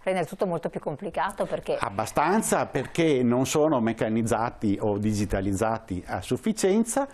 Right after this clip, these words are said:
Speaker 2: e purtroppo le strutture burocratiche dello Stato, soprattutto, ma un po' di tutti gli enti,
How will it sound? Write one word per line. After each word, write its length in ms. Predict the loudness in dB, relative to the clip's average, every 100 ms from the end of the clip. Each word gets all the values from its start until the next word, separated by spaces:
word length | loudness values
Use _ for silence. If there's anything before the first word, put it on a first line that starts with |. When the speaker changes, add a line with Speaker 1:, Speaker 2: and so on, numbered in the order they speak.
| -12 -16 -14
Speaker 2:
e 240 | 0 2 2
purtroppo 720 | 2 0 2 2 2 2 2
le 140 | 2 2
strutture 760 | 2 2 2 2 4 4 0 -6 -18 -20 -8
burocratiche 1160 | 2 4 4 2 0 0 -2 -4 0 0 -2 -4
dello 220 | -2 -2
Stato, 560 | 0 2 0 0 -2 -2 -14 -20 -20 -20 -20
soprattutto, 840 | -4 -4 0 -4 0 -2 0 0 2
ma 200 | 2 2
un 200 | 2 2
po' 160 | 2 2
di 200 | 0 0
tutti 380 | -2 0 0
gli 160 | 4 4
enti, 560 | 4 4 0 0 0